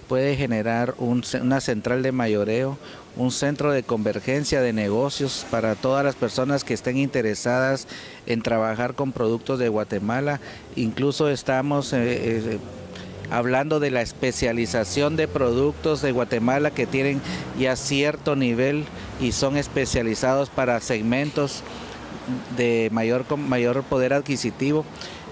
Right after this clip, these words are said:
Desde el gobierno nosotros tenemos cómo articular desde la producción hasta la entrega y generar una alianza para que quienes conocen acá el mercado puedan identificar necesidades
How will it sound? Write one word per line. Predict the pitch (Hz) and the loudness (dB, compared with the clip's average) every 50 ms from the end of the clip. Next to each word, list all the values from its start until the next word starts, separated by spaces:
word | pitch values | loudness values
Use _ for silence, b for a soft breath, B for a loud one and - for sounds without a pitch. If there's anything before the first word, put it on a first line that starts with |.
| - - | -10 -2
Desde | - 120 117 113 | 0 0 2 2
el | 120 113 | 0 0
gobierno | 110 113 110 117 120 131 139 156 151 | 2 2 2 2 2 2 2 2 2
nosotros | 147 139 120 110 127 127 131 147 139 - | 2 2 0 2 0 0 0 0 0 0
tenemos | 131 117 120 127 135 139 131 - | 0 0 2 2 0 0 -2 -4
cómo | - - 139 135 139 147 143 143 139 135 135 123 | -4 -2 -2 0 0 0 0 2 2 0 0 0
articular | - 120 117 110 - - 117 - - 110 110 110 113 120 135 143 139 | 0 -2 -2 -2 -4 -4 -4 -2 -2 0 0 2 2 0 0 -2 0
desde | 135 127 120 113 113 117 | 0 0 0 2 0 0
la | 110 110 107 | 0 0 -2
producción | - 123 120 113 107 101 92 - - - 127 127 143 175 180 - B B B B B B B - | 0 0 0 2 2 0 -2 -2 -4 -2 0 0 0 -2 -4 -6 B B B B B B B -4
hasta | - 117 107 - - 113 | -4 -4 -2 0 0 0
la | 110 107 | 2 2
entrega | 107 98 98 - 120 123 131 143 151 151 156 156 B B B B B B - - | 0 -2 -2 -2 0 0 2 2 2 0 -2 -2 B B B B B B -6 -2
y | 139 127 | -2 0
generar | 110 120 123 117 117 117 113 127 127 135 139 | 0 0 0 0 0 0 2 2 2 2 0
una | 147 147 151 147 143 | 0 0 2 0 0
alianza | 135 127 131 139 143 147 156 156 170 147 | 0 2 0 2 2 0 0 0 -2 -2
para | - 135 120 117 113 101 | 0 0 2 2 2 0
que | - 117 | 0 -4
quienes | 101 - 123 117 117 110 - | -2 0 0 2 2 0 0
conocen | - 110 107 120 131 123 160 151 151 | 0 0 2 2 2 2 0 0 0
acá | 127 117 - 127 123 | 0 0 0 0 0
el | 131 139 | 0 2
mercado | 143 139 127 117 - - 147 147 151 160 160 | 0 0 0 -2 -2 0 0 2 2 2 0
puedan | 143 - 135 135 139 143 139 143 | 0 0 0 2 2 2 0 0
identificar | 139 135 120 110 123 110 107 104 - - 120 123 | 0 0 0 0 -2 -2 -2 -4 -2 -2 -2 0
necesidades | 143 143 135 - 135 117 - 120 110 110 117 127 151 175 180 - | 0 -2 0 0 -2 -2 0 0 0 2 2 2 2 0 0 -4